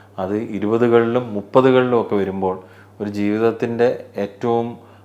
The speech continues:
ആ, ഏ, സുവർണ്ണ കാലഘട്ടത്തിൽ കൂടെ കടന്നു പോകുന്ന ഒരു വ്യക്തിക്ക് ഇങ്ങനത്തെ ഒരു രോഗം വരുമ്പോൾ അവർ തകർന്നു പോകുന്നത്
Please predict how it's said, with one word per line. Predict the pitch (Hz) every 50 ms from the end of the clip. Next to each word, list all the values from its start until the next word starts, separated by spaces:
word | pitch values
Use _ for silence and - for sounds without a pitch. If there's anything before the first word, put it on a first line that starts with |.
| - -
ആ, | 101 98 95 95 95 - -
ഏ, | 95 98 95 95 92 101
സുവർണ്ണ | 101 - - 113 110 117 120 131 135
കാലഘട്ടത്തിൽ | 127 120 113 113 117 113 110 98 110 104 117
കൂടെ | 101 113 113 104 - 104
കടന്നു | 98 98 101 110
പോകുന്ന | 113 107 107 107 104 104 104
ഒരു | 104 101 98
വ്യക്തിക്ക് | 104 98 98 92 - - - 113 104 - - 101
ഇങ്ങനത്തെ | 98 - - - 101 101 104 104 101 - 107
ഒരു | 101 98
രോഗം | 95 95 92 92 95 104 107
വരുമ്പോൾ | 101 95 95 92 92 92 92 92 - - - - - - - -
അവർ | - 98 92 98 101 98 -
തകർന്നു | 98 95 95 101 104 110 117
പോകുന്നത് | 107 101 98 95 95 95 95 90 90 95 95 -